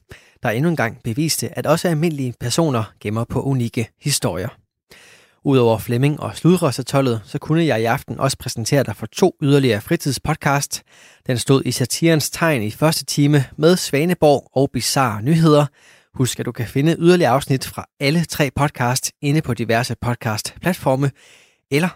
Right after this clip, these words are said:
finde tidligere Talentlab-udsendelser med og uden de tre inde på radio fire punktum d k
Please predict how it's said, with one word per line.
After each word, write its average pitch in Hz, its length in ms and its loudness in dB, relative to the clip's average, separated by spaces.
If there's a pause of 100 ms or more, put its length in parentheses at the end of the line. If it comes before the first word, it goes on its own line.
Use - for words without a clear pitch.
(140)
finde 139 280 -2
tidligere 160 560 2
Talentlab-udsendelser 147 960 0 (320)
med 160 180 2
og 117 200 -4
uden 170 380 0
de 139 80 -6
tre 160 280 -2 (360)
inde 113 220 -4
på 120 100 -6
radio 110 240 -8
fire 147 260 -2
punktum 110 320 -8
d - 80 -18
k - 100 -6